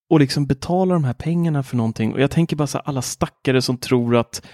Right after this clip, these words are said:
som inte är innästlade i Apple-världen, liksom tror att, ja, jag går och köper en Mac Mini på, på Apple, det är klart jag får det senaste liksom. Eh, den kommer säkert funka. De som inte är spec-intresserade överhuvudtaget eller förstår vad det är för komponenter i datorn och sådär, de blir ju...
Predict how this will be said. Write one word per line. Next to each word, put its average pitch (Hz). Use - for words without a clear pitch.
som -
inte 131
är 247
innästlade 113
i -
Apple-världen, 101
liksom 107
tror 160
att, -
ja, 147
jag 139
går 151
och 135
köper 127
en 113
Mac 123
Mini 143
på, 107
på 123
Apple, 131
det 117
är -
klart -
jag -
får 107
det 107
senaste 117
liksom. -
Eh, 113
den 123
kommer 117
säkert 104
funka. 107
De 117
som 120
inte 110
är 117
spec-intresserade 113
överhuvudtaget 107
eller 110
förstår 110
vad 107
det 107
är 110
för 107
komponenter 107
i 113
datorn 107
och 104
sådär, 104
de 120
blir 165
ju... 151